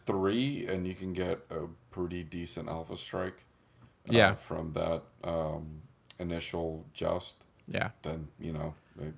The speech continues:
Speaker 1: it's gonna be pretty decent.
Speaker 2: Yeah. So the, uh, the next upgrade on here is, uh, Battle Meditation. So this is a Force talent slot,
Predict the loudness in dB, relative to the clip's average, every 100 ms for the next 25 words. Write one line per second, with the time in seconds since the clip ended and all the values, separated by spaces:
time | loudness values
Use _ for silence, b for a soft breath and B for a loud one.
0 | -10 -10 -8 -6 -6 -8 -8 -8 -6 -8
1 | -8 -14 -14 -6 -4 -4 -12 -18 6 8
2 | 10 10 10 12 12 10 8 4 6 4
3 | 8 8 8 8 6 6 6 6 6 8
4 | 6 6 8 8 8 4 2 2 0 0
5 | -4 -4 0 2 2 2 0 2 6 6
6 | 4 2 2 2 -2 2 4 4